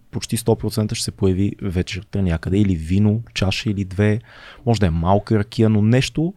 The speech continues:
четири или пет дена ще се появи. Има периоди, последните две години, в които по една-две седмици не се пие, защото, да кажем,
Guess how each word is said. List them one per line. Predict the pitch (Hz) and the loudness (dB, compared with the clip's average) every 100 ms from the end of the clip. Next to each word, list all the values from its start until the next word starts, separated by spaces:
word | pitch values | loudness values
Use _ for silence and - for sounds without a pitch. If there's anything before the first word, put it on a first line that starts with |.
| - | -2
четири | - 139 127 | 0 0 -2
или | 120 | -2
пет | 117 120 | 0 0
дена | 98 107 107 117 - - | 2 4 4 0 -4 -14
ще | - - 110 | -12 -4 -4
се | - | -4
появи. | - 90 85 80 80 - - _ - | -6 0 0 0 -6 -12 -20 _ 0
Има | 151 | 2
периоди, | 135 120 117 113 131 | 2 2 4 4 2
последните | - - 104 - 95 85 78 | -2 0 0 0 0 0 -4
две | - - 87 | -6 -2 0
години, | 82 104 | 0 0
в | 143 - | -2 -6
които | 170 - 190 - | -8 -6 -10 -6
по | 180 | -4
една-две | 143 139 95 | -2 -2 -2
седмици | - 104 123 - | -2 -2 -2 -4
не | 131 | -4
се | - | -4
пие, | - - | -4 -4
защото, | 127 - - | -4 -6 -8
да | 156 | -10
кажем, | - 110 101 | -4 -2 0